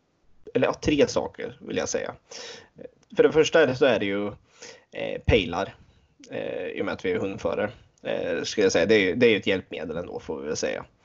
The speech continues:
Eh, Garmin Alphan och, eh, Easy Hunt Pejlen.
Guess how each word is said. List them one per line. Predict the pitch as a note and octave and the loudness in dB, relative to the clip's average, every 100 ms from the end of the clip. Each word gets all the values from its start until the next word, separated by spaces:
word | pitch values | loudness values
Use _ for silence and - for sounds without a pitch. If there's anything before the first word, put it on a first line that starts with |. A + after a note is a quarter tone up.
| - - - _ | -20 -20 -20 _
Eh, | - G1+ G1+ G1+ G1+ G1+ G1+ G1+ A1+ G#1+ G1+ G1+ - - _ _ _ _ _ _ _ _ - | -10 -8 -8 -8 -8 -8 -8 -6 -6 -6 -6 -8 -12 -20 _ _ _ _ _ _ _ _ -12
Garmin | D3+ C#3+ B2+ C3 | 4 6 6 4
Alphan | B2+ A#2 - A2+ G#2+ | 4 2 2 0 2
och, | A2+ - - | -4 -4 -2
eh, | G2 G2 G2 F#2+ | 2 4 2 0
Easy | G#2 - | -2 -2
Hunt | G#2+ - - F#2+ - | -2 -8 -6 -6 -2
Pejlen. | G2 D2+ F#2 | 0 0 0